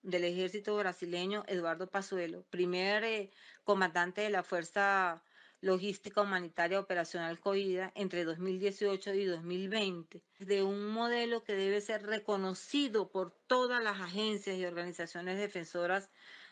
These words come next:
de los derechos humanos y su efectividad, una lección aprendida que debe estudiarse y emplearse más allá de las fronteras de Brasil. Esta operación Alcogida combinó magistralmente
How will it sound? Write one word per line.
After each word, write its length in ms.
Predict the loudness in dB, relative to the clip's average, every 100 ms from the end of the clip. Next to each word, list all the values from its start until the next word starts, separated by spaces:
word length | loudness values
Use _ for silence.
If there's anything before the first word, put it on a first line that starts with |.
| -2
de 100 | 2
los 160 | 4
derechos 500 | 2 0 0 -2 -4
humanos 680 | -2 0 4 4 2 -4 -12 _
y 180 | -2 0
su 200 | 2 2
efectividad, 1000 | 2 0 -4 -4 -2 2 4 4 4 -2 _ -20 -20 -20 -2
una 260 | 2 4 4
lección 680 | 0 0 0 2 0 -4 2
aprendida 680 | 2 2 -2 0 2 0
que 80 | 0
debe 220 | 0 0
estudiarse 600 | -2 0 2 4 4 2 -2
y 80 |
emplearse 500 | -2 0 2 2 0
más 220 | -2 0 0
allá 440 | 2 4 4 0 -8 _ _ 0
de 120 | 2
las 140 | 2
fronteras 440 | -2 -4 0 2 2
de 120 | -2
Brasil. 500 | -2 -4 -8 -12 -14 _ _ _ _ -20 _ _ _ _ _ 0
Esta 260 | 2 2
operación 460 | 2 4 2 2 2
Alcogida 680 | 2 2 0 2 4 2 2
combinó 480 | -2 0 0 0
magistralmente 1160 | 0 -2 -2 -8 2 4 4 2 -2 -2 -6